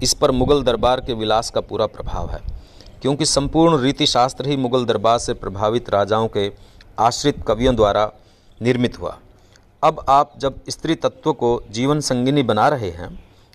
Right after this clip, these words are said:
इस श्रृंगार का अश्लील पल्ला पकड़े रहेंगे क्या? यदि आप ऐसा करेंगे, तो संभवतः अपनी ही पत्नियों से आप पीटे जाएंगे।" हम लोगों को हंसना पड़ा, पर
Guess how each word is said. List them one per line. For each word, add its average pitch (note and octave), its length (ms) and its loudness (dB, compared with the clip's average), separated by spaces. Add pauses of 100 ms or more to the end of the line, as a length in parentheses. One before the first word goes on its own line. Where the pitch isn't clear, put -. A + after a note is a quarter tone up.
(140)
इस D3+ 160 -4
श्रृंगार C3 420 2
का - 120 -2
अश्लील D3 420 -2
पल्ला B2+ 280 0
पकड़े D#3+ 280 -2
रहेंगे A3+ 280 0
क्या? - 240 -12 (920)
यदि B2+ 260 2
आप B2+ 280 2
ऐसा A2+ 260 0
करेंगे, A2 520 0 (400)
तो A#2 60 -4
संभवतः A#2+ 640 0 (180)
अपनी C#3+ 260 -4
ही C#3 120 -2
पत्नियों C3 420 0
से A2 340 2
आप G#2 240 -2
पीटे A2+ 200 -2
जाएंगे।" D#2 380 -8 (800)
हम D#3 120 -2
लोगों D3+ 260 2
को D#3 100 -4
हंसना C#3 400 -2
पड़ा, D#2+ 280 -6 (600)
पर B2+ 80 2